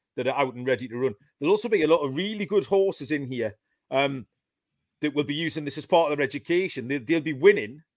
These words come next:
next year. They'll be winning over a mile less next year. They'll be winning over a mile and a quarter, uh, next year. So you've got to kind of choose your poison here.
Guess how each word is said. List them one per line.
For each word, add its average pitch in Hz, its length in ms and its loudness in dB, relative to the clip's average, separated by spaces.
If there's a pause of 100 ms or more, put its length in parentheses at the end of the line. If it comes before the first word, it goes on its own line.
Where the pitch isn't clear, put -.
(120)
next 147 460 -4
year. 107 220 -4 (120)
They'll 127 100 -8
be 123 120 -8
winning 143 400 -2
over 131 220 -2
a 117 40 -2
mile 127 420 0
less 113 300 -8
next 127 380 -8
year. 104 140 -6 (380)
They'll 120 100 -10
be 120 100 -6
winning 127 240 -4
over 123 180 -2
a 120 40 -4
mile 123 260 0
and 117 100 -4
a 107 40 -8
quarter, 127 500 -2 (400)
uh, 120 240 -2
next 120 340 -8
year. 117 140 -6
So - 140 -10
you've 147 140 -4
got 214 100 -2
to 214 80 -2
kind 208 260 0
of 151 100 -8
choose 175 320 -8
your 139 120 -2
poison 151 460 0
here. 110 220 -4